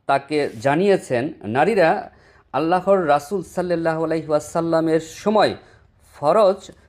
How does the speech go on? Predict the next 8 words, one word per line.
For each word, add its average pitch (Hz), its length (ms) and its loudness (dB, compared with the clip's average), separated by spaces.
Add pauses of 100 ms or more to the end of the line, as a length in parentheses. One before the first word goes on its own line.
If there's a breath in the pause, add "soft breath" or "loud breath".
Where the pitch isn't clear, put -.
সালাতের, 175 640 -2
আহ, 127 460 -2
সালাম 190 440 0
ফেরানোর 185 440 0
সাথে 196 340 -4
সাথে 208 420 -2 (100)
উঠে 185 280 0
যেতেন 101 420 -2